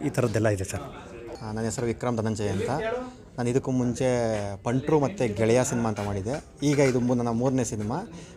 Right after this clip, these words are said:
Speaker 2: ಆ, ವಿಶೇಷ ಏನು ಅಂದರೆ, ಒಬ್ಬರೇ ಪ್ರೊಡ್ಯೂಸರ್ ನಾನು ಮೂರು ಸಿನಿಮಾಗೂ ಇನ್ವೆಸ್ಟ್ಮೆಂಟ್ ಮಾಡ್ಕೊಂಬಂದಿರೋದು. ನನ್ನ ನಿಜವಾಗ್ಲೂ ಈ ವಿಚಾರದಲ್ಲಿ ನಾನು ಖುಷಿ, ಆ, ಒಂದು ಭಾಗ್ಯವಂತ ಅಂತ ಹೇಳಕ್ಕೆ ಇಷ್ಟಪಡ್ತೀನಿ. ಯಾಕಂದರೆ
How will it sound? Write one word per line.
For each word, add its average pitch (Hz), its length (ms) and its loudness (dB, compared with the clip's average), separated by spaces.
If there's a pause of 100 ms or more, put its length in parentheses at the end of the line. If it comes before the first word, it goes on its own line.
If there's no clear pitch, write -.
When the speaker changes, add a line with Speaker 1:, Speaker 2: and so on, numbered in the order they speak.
(120)
Speaker 2:
ಆ, 117 240 0
ವಿಶೇಷ 117 340 -2
ಏನು 147 140 0
ಅಂದರೆ, 196 340 0
ಒಬ್ಬರೇ 143 280 8
ಪ್ರೊಡ್ಯೂಸರ್ 156 300 4
ನಾನು 131 120 4
ಮೂರು 127 180 2
ಸಿನಿಮಾಗೂ 123 280 2 (480)
ಇನ್ವೆಸ್ಟ್ಮೆಂಟ್ 131 360 2
ಮಾಡ್ಕೊಂಬಂದಿರೋದು. 113 680 0 (360)
ನನ್ನ 143 160 6 (360)
ನಿಜವಾಗ್ಲೂ 147 280 4
ಈ 175 100 8
ವಿಚಾರದಲ್ಲಿ 170 400 4
ನಾನು 156 120 0
ಖುಷಿ, 139 180 0
ಆ, 113 520 0
ಒಂದು 113 420 0 (120)
ಭಾಗ್ಯವಂತ 135 400 6
ಅಂತ 120 120 -2
ಹೇಳಕ್ಕೆ 113 220 -2
ಇಷ್ಟಪಡ್ತೀನಿ. 110 520 -4 (540)
ಯಾಕಂದರೆ 120 300 -2